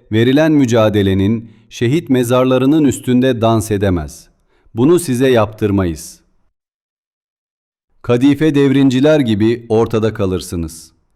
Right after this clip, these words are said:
Bir sabah kalkarsınız, K K T C diye bir devletin olmadığını,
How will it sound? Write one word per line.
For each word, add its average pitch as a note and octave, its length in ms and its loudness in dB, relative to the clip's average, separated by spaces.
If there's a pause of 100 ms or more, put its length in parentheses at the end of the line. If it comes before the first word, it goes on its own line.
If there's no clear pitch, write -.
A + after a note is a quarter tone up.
(240)
Bir F3 80 -2
sabah D#3 400 -2
kalkarsınız, B2+ 840 -2 (220)
K A2+ 220 -2
K C3 240 -2
T C3 200 0
C D3 240 0
diye A#2 220 2
bir G#2 120 -2
devletin A2 420 0
olmadığını, A2+ 720 -2